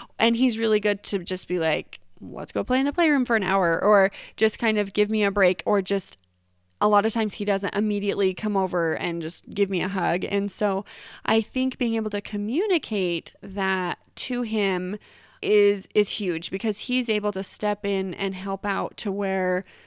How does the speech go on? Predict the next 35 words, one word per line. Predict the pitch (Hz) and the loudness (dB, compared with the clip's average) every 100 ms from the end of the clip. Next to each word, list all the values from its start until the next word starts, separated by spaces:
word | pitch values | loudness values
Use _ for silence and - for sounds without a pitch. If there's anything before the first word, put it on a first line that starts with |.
| _ | _
kinda | - 254 | 0 2
like | 226 | 4
we | 208 208 | 4 4
talked | 240 214 - | 6 4 4
about | 220 196 180 170 - - | 2 6 6 4 0 -4
with | 208 202 | -2 2
that | 185 | 2
flashing | - 208 208 196 202 | 2 -4 -4 -4 -2
light, | 196 175 170 - - | 2 2 0 -4 0
it | 220 214 | 2 4
just | 233 - | 0 0
kind | 233 214 | 0 0
of | 190 - - - | -2 -8 -20 -10
nips | 220 240 - 233 | 0 2 4 0
it | 214 | 2
to | 226 | 0
where | 208 190 | 2 2
it | 180 208 | 2 0
doesn't | 196 196 202 | 0 -2 -2
get | 190 170 | 0 0
worse, | 202 190 185 - - | 0 0 0 -4 -6
to | 165 | -4
where | 185 | -4
it's | 156 - | -4 -6
just | 185 - | -8 -6
flashing | 202 196 208 196 175 | -4 -4 -4 -4 -4
uncontrollably. | 202 220 202 226 202 196 180 185 185 - - - | -4 -4 -6 -4 -2 -4 -2 -2 -4 -8 -20 -10
He's | - 220 | -4 -2
able | 214 208 208 | 0 0 -2
to | 190 | -4
step | - 208 202 | -4 -4 -4
in. | 202 202 196 - - - | -4 -2 -4 -8 -16 -4
And | 269 | 0
I | 285 | 2
think | 285 311 | 2 -2